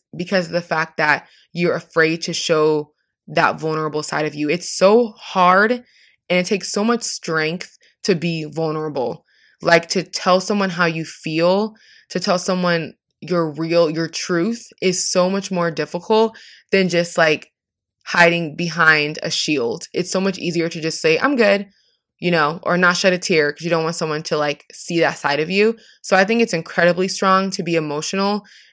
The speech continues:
And like this person said, the only view of strength is not just physical.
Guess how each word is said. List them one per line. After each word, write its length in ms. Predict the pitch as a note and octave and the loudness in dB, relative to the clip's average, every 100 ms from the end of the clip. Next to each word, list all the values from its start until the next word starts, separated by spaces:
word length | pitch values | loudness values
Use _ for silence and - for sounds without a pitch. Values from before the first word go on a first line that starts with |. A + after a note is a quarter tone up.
| - | -4
And 160 | F3+ F3 | 0 2
like 300 | E3 E3+ _ _ | 2 0 _ _
this 180 | D3 E3+ | -6 -4
person 280 | - E3+ E3+ | -2 -2 -4
said, 380 | - D#3+ D#3+ D#3+ | 0 2 2 2
the 100 | D#3 | 0
only 460 | D3+ F3 F#3 - _ - | 0 -2 -4 -6 _ -14
view 220 | D3+ E3+ | -2 -2
of 100 | E3 | -2
strength 520 | - F3+ E3 F#3+ G3+ - | -4 0 0 0 -4 -4
is 180 | E3+ | -4
not 320 | E3+ D#3+ D3 C3 | 0 0 0 0
just 340 | D#3 - - | -6 -6 -4
physical. 520 | C#3+ - - - D#3+ | -4 -2 -4 -6 -6